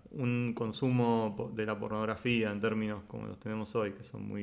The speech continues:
individuales, privados e intimistas, en un mundo donde la representación en sí es tan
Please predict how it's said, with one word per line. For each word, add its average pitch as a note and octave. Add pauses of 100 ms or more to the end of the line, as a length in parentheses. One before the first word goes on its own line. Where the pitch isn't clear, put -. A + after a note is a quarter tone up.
individuales, G2+
privados A2
e A2+
intimistas, B2
en G#2+
un A2
mundo B2+
donde B2 (640)
la A2
representación G#2+ (920)
en G#2+
sí B2
es -
tan A2+